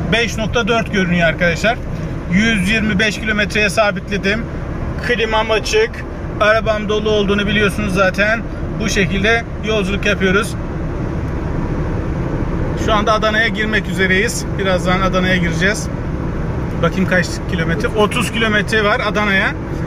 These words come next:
Ee, daha sonra bir kırk kilometrede şey var. Ee, Ceyhan'a, Adana'dan Ceyhan, e, kısmı var. Yani yetmiş kilometrelik yolum kaldı.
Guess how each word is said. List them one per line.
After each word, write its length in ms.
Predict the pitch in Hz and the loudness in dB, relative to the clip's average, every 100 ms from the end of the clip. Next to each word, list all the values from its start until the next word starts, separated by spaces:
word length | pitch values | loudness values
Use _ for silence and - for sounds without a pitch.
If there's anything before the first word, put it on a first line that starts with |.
| - - | -4 0
Ee, 120 | 208 196 - - | 2 2 0 0
daha 160 | 226 220 | 0 0
sonra 380 | 233 226 226 - - - 220 | -2 0 0 -2 -6 -6 -2
bir 100 | - | 0
kırk 200 | 247 220 | 0 0
kilometrede 540 | 220 214 - 202 208 | 0 0 2 2 2
şey 220 | 220 220 | 2 2
var. 140 | 208 262 - 202 | 2 0 -4 0
Ee, 260 | 180 165 | 0 2
Ceyhan'a, 460 | 196 202 180 170 151 - - | 2 2 2 0 -2 -4 -2
Adana'dan 440 | 196 185 180 175 | -2 -2 0 0
Ceyhan, 340 | 165 180 175 180 | 2 2 2 0
e, 480 | 139 170 156 156 - | -2 -2 -2 -2 -4
kısmı 240 | - 151 | -2 0
var. 160 | 202 220 | 2 2
Yani 340 | 233 202 185 - - | 2 2 0 -4 -4
yetmiş 280 | 208 208 - | -2 -2 -2
kilometrelik 500 | 180 156 156 170 247 - - - - | 0 0 0 0 -2 -4 -6 -4 0
yolum 260 | 190 190 165 | 0 2 2
kaldı. 360 | 165 151 196 | 2 0 -2